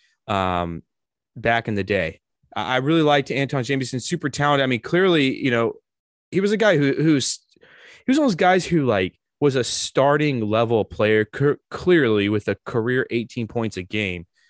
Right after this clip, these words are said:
um, and he played a long time, but he played on a lot of different teams,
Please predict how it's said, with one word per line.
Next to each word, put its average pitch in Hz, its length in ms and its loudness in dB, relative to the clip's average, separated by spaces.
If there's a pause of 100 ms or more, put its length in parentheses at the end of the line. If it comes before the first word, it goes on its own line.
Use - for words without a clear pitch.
(240)
um, 98 440 0
and 127 100 -2
he 135 80 0
played 156 220 0
a 113 40 2
long 107 320 0
time, 117 240 -2
but 110 100 0
he 117 40 -2
played 180 220 0
on 147 100 0
a 113 80 0
lot 117 220 0
of 139 80 -2
different 110 280 -4
teams, 101 480 -6